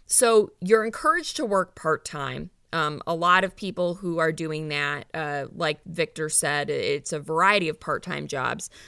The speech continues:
But then you lose that job because of the pandemic, like so many people did. And now your income is cut down considerably. So in the story we did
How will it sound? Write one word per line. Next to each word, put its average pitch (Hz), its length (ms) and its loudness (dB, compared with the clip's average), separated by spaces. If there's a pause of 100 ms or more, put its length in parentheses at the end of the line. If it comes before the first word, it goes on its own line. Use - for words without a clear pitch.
(260)
But 208 100 2
then 262 140 6
you 269 120 -2
lose 277 320 -4
that 202 240 2
job 160 460 0
because 170 400 -4
of 170 140 -2
the 175 100 -2
pandemic, 185 680 0 (120)
like 160 200 -4
so 170 240 0
many 165 280 -4
people 156 360 -10
did. 156 460 -4 (640)
And 185 160 2
now 208 280 4
your 190 720 0
income 175 800 -4
is 175 280 0
cut 160 200 -4
down 180 220 0
considerably. 175 680 -2
So 180 160 -4
in 180 100 -2
the 175 60 -2
story 202 440 2
we 165 160 -2
did 165 320 0